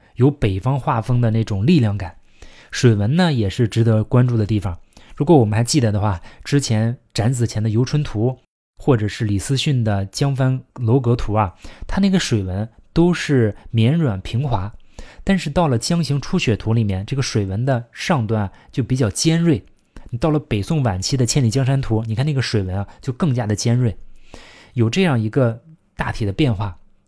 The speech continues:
当然，真正把水文画得出神入化的，还是南宋的马远。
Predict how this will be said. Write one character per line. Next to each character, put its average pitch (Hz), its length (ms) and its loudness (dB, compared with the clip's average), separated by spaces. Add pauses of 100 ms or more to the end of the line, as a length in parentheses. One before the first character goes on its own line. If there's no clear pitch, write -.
(200)
当 165 120 0
然， 117 140 2 (240)
真 190 200 2
正 180 200 2
把 123 100 2
水 117 240 0
文 92 180 -4
画 131 200 -2
得 104 120 -2
出 - 200 0
神 110 100 0
入 120 160 0
化 120 200 0
的， 92 160 -4 (160)
还 104 260 -4
是 117 380 0
南 98 200 -2
宋 131 200 0
的 110 80 0
马 101 240 -2
远。 113 220 -2